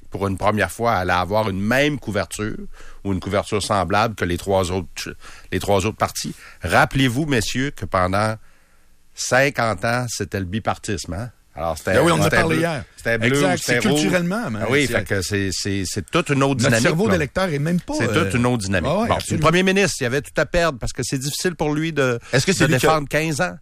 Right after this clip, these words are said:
Speaker 3: est-ce que c'est
Speaker 1: Quinze
Speaker 3: lui
Speaker 1: ans.
Speaker 3: qui a le moins bien performé ?
Speaker 1: Dans
Speaker 3: Dans
Speaker 1: les
Speaker 3: la campagne ?
Speaker 1: circonstances, il a bien performé, à mon avis, parce qu'il avait un lourd bilan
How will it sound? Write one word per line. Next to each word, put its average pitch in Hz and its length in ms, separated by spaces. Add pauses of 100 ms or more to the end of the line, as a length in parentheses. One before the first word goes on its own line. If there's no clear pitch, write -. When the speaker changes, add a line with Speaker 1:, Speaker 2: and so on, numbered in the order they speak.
Speaker 3:
est-ce - 140
que 175 80
c'est 185 100
Speaker 1:
Quinze 135 100
Speaker 3:
lui 156 80
Speaker 1:
ans. 151 40
Speaker 3:
qui - 80
a 135 40
le 127 60
moins 127 200
bien 123 160
performé ? 113 480 (920)
Speaker 1:
Dans 139 140
Speaker 3:
Dans 156 100
Speaker 1:
les 156 60
Speaker 3:
la 123 80
campagne ? 123 160
Speaker 1:
circonstances, 160 580
il 120 180
a 131 280
bien 131 400
performé, 117 560
à 123 80
mon 104 200
avis, 98 280
parce - 200
qu'il 98 240
avait 98 420
un 95 200
lourd 123 460
bilan 95 400